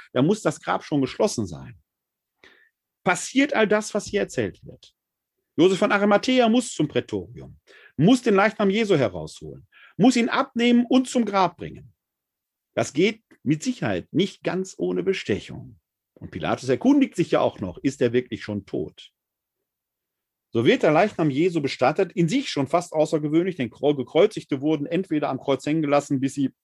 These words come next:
da halb verwest waren, oder man besch-, verscharrte sie in Massengräbern.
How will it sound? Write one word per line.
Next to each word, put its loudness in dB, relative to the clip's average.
da 0
halb 2
verwest 0
waren, -2
oder 2
man -2
besch-, -14
verscharrte -2
sie -4
in -2
Massengräbern. -2